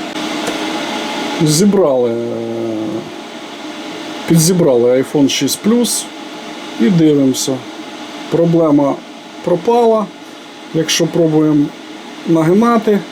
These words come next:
трохи деформувати частину айфона, ми бачимо, що полоси також пропали. Е, єдине, що попросила клієнтка, щоб я переставив рідний модуль, е, котрий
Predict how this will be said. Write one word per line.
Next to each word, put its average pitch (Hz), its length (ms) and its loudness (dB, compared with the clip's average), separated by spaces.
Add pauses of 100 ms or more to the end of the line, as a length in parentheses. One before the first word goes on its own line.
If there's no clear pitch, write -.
(1400)
трохи 160 240 2
деформувати 156 880 2 (480)
частину 156 480 2
айфона, 180 400 4
ми 156 140 4
бачимо, 160 480 2
що 135 420 2 (640)
полоси 160 380 2
також 139 360 0
пропали. 117 560 2 (600)
Е, 147 240 4
єдине, 190 480 4
що 175 220 0
попросила 165 580 2
клієнтка, 214 720 2
щоб - 320 2
я 185 180 4
переставив 151 720 4
рідний 147 320 4
модуль, 190 380 4
е, 135 920 0 (140)
котрий 143 380 4